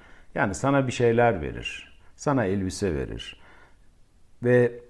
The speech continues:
senin gönlünü alır. Niye? Ondan ümit etmeye devam etmen için. Şimdi verdi ya, sonra yine verecek demen için.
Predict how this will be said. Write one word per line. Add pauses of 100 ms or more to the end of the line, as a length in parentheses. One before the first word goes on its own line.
(160)
senin
gönlünü
alır. (420)
Niye? (220)
Ondan
ümit
etmeye
devam
etmen
için. (380)
Şimdi
verdi
ya,
sonra
yine
verecek
demen
için.